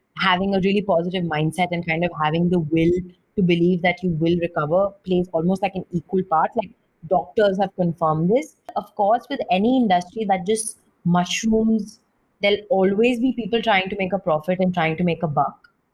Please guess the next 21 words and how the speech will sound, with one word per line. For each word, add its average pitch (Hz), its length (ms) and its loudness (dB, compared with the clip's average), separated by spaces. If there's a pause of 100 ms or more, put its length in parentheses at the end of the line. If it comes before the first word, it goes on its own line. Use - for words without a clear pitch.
(340)
you 185 100 0
know? 185 180 2
So 202 120 -2
it's 202 140 -2
like, 214 140 0
obviously, 220 500 2
at 180 160 0
that 185 180 0
point, 208 200 -2
you 214 80 -2
have 170 320 -4
to 202 60 -4
be 202 120 2
a 196 40 0
bit 180 180 0
discerning. 165 580 0 (440)
And 196 360 0
the 185 140 0
more 196 280 2
vulnerable 185 540 0
people 214 340 -2